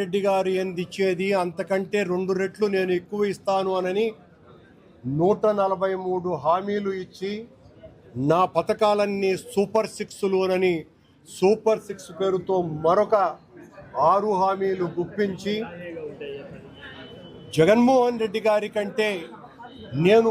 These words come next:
మరో రెండు లక్షల కోట్ల రూపాయల ఎక్కువ ప్రజల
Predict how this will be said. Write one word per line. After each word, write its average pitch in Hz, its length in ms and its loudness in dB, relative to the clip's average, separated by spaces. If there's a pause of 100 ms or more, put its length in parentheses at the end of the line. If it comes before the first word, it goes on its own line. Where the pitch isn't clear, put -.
(120)
మరో 202 240 2 (140)
రెండు 196 260 -4 (140)
లక్షల 226 360 -2 (100)
కోట్ల 208 380 0
రూపాయల 190 460 0 (200)
ఎక్కువ 226 260 2 (1120)
ప్రజల 190 280 4